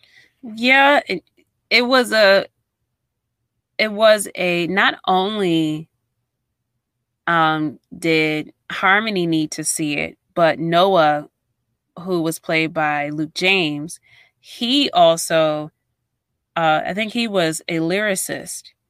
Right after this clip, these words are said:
and a musician. So he was doing the words and music that she was singing. And I think they were also trying to say two sides of a whole. And neither one of them reached their p-,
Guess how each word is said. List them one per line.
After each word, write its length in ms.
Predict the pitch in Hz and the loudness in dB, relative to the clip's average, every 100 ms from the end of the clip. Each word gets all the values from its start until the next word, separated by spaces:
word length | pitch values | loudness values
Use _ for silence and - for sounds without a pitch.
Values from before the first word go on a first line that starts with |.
| - | -8
and 140 | 165 | -4
a 20 | 156 | -2
musician. 640 | 156 156 170 170 160 143 | -2 -4 -4 -6 -6 -8
So 140 | 160 | -6
he 100 | 175 | -4
was 140 | 196 190 | -4 -2
doing 140 | 165 | -2
the 60 | 156 | 0
words 280 | 160 156 | 0 -2
and 80 | 151 | 0
music 420 | 160 208 170 147 | -2 0 0 -2
that 160 | - 151 | -2 -6
she 160 | - 151 | -4 -4
was 180 | 147 | -4
singing. 600 | - 165 175 151 135 - _ _ _ _ _ _ | -4 -2 -2 -4 -8 -14 _ _ _ _ _ _
And 560 | 156 151 147 147 151 - _ _ _ _ - | 0 2 2 -2 -4 -8 _ _ _ _ -6
I 100 | 190 | 0
think 200 | 311 247 | 2 2
they 80 | |
were 100 | 190 | 4
also 240 | 170 175 156 | 4 4 2
trying 140 | 165 | -2
to 80 | 151 | -2
say 320 | 165 151 151 - _ _ _ _ _ _ _ _ _ _ _ - | -2 -2 -2 -8 _ _ _ _ _ _ _ _ _ _ _ -10
two 260 | - 302 302 | 0 2 2
sides 1000 | - - 202 165 143 131 - - - - _ _ 180 | 0 2 4 4 2 0 -4 -12 -14 -16 _ _ 0
of 140 | 160 | 2
a 80 | 156 | 0
whole. 520 | - - 165 - - _ _ _ _ _ _ _ _ _ | -2 0 0 0 -12 _ _ _ _ _ _ _ _ _
And 480 | 180 170 165 165 160 _ _ _ _ _ - | 0 2 2 0 -4 _ _ _ _ _ -8
neither 440 | 208 214 233 226 185 | 0 4 4 4 2
one 280 | 185 214 | 2 2
of 100 | 220 | 0
them 200 | 180 170 | 0 -2
reached 260 | 170 185 - | -2 -4 -2
their 160 | 180 | -4
p-, 100 | 160 | -4